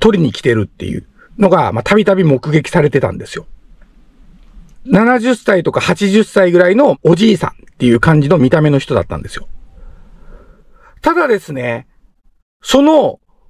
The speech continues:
おじいさんっていうのが、幼稚園の子供たちの中で、見えている人と見えていない人がいるっていう、まあ、そんなおじいさんだったんですよ。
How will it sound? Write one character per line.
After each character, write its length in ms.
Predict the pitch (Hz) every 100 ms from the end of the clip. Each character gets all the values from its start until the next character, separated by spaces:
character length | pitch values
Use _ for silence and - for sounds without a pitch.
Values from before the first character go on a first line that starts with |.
| - -
お 160 | 220
じ 240 | 226 330 302
い 40 |
さ 200 | - 175
ん 60 | 117
っ 20 |
て 200 | - 143
い 80 | 139
う 60 |
の 80 | 127
が、 300 | 120 151 85 - - - - - -
幼 220 | 135 302
稚 220 | 330 -
園 200 | 330 269
の 320 | 196 190 110 -
子 80 | -
供 220 | 262 269
た 120 | 254
ち 120 | - 151
の 80 |
中 200 | 127 131 101
で、 260 | 120 92 - - - -
見 160 | 190 311
え 120 | 392
て 240 | 370 254 196
い 60 |
る 80 | 147
人 240 | 127 147
と 420 | 127 170 110 - -
見 140 | 180 311
え 100 | 262
て 140 | 156
い 140 | 151
な 160 | 190 269
い 60 | 240
人 220 | - 226
が 80 | 180
い 100 | 113
る 120 | 110
っ 20 |
て 220 | - -
い 100 | 165
う、 40 | - - - - - - -
ま 60 | -
あ、 20 |
そ 160 | - 254
ん 120 | 262
な 160 | 277
お 160 | - 151
じ 140 | 165
い 40 | 180
さ 100 | 151
ん 60 | 92
だ 80 |
っ 40 | -
た 100 | -
ん 40 |
で 80 | -
す 80 |
よ。 80 | -